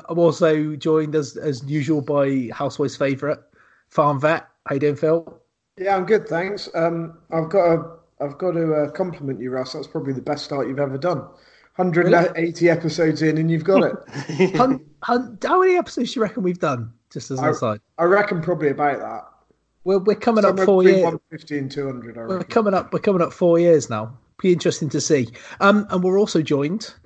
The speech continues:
Speaker 1: with, for a little bit of balance and, uh,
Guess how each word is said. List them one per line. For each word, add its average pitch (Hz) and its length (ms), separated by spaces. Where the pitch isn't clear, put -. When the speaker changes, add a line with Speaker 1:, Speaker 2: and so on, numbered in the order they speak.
Speaker 1:
with, 156 260
for - 160
a 160 40
little 170 180
bit 180 140
of 156 100
balance 156 680
and, 143 600
uh, 123 560